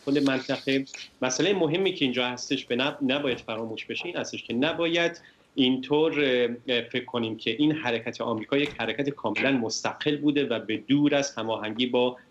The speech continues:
کشورهای اروپایی و بالاخص بریتانیا و فرانسه بوده باشه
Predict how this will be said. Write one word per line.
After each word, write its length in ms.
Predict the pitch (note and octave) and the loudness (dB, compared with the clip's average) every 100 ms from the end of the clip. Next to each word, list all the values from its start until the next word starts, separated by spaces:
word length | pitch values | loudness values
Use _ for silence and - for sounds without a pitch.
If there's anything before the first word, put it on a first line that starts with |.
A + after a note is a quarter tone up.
| - | -8
کشورهای 560 | - A2 A2+ G#2 A#2+ B2 | -4 -2 -2 -2 -2 0
اروپایی 500 | A#2 A2 - A2 A2+ | 0 0 0 0 0
و 160 | A#2 | 0
بالاخص 680 | A2 A2+ - A#2 - C#3+ - | 0 -2 -2 -6 -2 -4 -2
بریتانیا 540 | A2 G2+ - G#2 A2+ A#2+ | -4 -4 -4 0 0 2
و 80 | A#2+ A#2 | -2 -2
فرانسه 440 | G#2+ G#2 G2+ - | -4 -4 -4 0
بوده 280 | C#3+ C#3 C#3 | 2 4 2
باشه 340 | C3+ C3+ C3+ | 0 0 -2